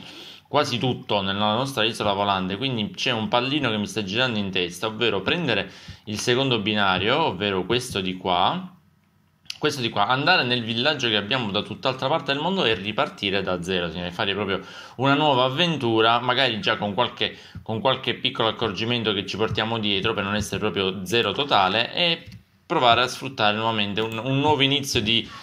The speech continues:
di stagione di avventura. Ma detto questo, signori, concentriamoci sul progetto di oggi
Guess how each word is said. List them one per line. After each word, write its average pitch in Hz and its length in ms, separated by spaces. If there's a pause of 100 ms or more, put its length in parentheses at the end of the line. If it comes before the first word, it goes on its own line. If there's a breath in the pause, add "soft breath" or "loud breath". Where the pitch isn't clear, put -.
(100)
di 135 160
stagione 135 380
di 107 80
avventura. 92 520
Ma 170 200
detto 226 320
questo, 139 260
signori, 110 420
concentriamoci 147 680
sul 175 140
progetto 101 460
di 110 280
oggi 104 640